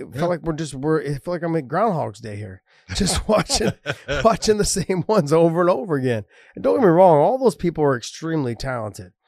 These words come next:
Speaker 1: You know, I mean, how about maybe, like, a Burns and Covington would be a fight that I would love to see. Leon and Stephen Thompson would be a fight I'd love to see.
Speaker 2: I'd love to see that
Speaker 1: You
Speaker 2: one.
Speaker 1: got George already fighting, you know, um,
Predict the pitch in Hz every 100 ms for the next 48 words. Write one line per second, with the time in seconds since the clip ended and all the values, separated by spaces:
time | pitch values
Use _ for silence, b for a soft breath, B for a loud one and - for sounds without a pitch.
0 | _ _ 127 131 165 b b b 160 175
1 | 226 240 226 190 190 185 165 151 139 139
2 | 202 220 196 - 151 160 160 170 147 123
3 | 135 131 131 - 135 127 127 123 120 120
4 | 123 120 117 131 123 - b b b 123
5 | 147 175 165 156 151 139 - 143 135 143
6 | 131 135 127 127 120 113 127 123 - 127
7 | 123 123 117 113 - 139 226 123 190 170
8 | - 127 120 135 156 151 110 147 165 151
9 | 151 143 143 131 143 131 131 120 127 127
10 | 123 123 - 120 120 113 110